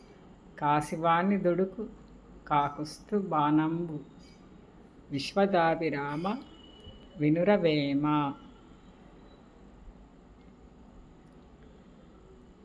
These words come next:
తాత్పర్యం. కమ్మరము చేయువానికి దుడుకుతనమున్నచో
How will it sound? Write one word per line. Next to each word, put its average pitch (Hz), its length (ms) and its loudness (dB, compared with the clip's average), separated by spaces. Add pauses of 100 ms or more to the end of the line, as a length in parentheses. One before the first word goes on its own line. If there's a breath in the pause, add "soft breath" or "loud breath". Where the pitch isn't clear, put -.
(420)
తాత్పర్యం. 160 800 -2 (1120)
కమ్మరము 202 600 2
చేయువానికి 160 840 0 (420)
దుడుకుతనమున్నచో 170 1200 0